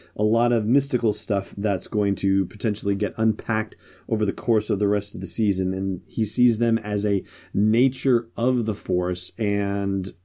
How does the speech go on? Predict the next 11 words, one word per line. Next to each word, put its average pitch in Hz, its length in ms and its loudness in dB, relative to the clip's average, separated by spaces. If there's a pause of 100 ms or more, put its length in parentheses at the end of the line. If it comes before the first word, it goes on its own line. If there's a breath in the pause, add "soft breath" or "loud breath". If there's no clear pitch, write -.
(360)
uh, 104 240 -4 (180)
yeah, 95 340 -4
this 95 280 -4
is 101 100 -4
going 104 220 2
to 92 40 0
be 101 220 2 (380 loud breath)
something 117 420 2
that 104 220 -2
plays 113 480 2
out 107 340 0